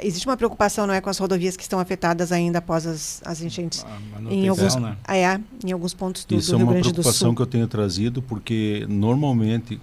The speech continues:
Speaker 3: com esse cenário que tem da meteorologia, dizer que o El Niño
Speaker 1: Sim.
Speaker 3: vai ser mais intenso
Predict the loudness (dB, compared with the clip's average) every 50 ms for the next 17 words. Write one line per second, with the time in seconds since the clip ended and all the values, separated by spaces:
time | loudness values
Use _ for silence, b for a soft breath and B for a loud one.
0 | -6 -2 0 0 0 0 0 -2 0 0 2 2 2 0 0 -2 -6 -6 -2 0
1 | 0 2 2 2 0 0 0 -2 -2 -2 0 0 -2 -2 -2 -2 -2 -2 -2 -2
2 | -2 -4 -4 -4 -2 0 0 0 2 2 2 2 2 2 0 0 -2 -4 -8 B
3 | B B B -6 -4 -4 -2 -2 -2 -2 0 2 4 4 4 4 4 2 0 0
4 | 0 -2 -4 -4 -2 0 2 4 4 4 4 2 0 -4 -6 -6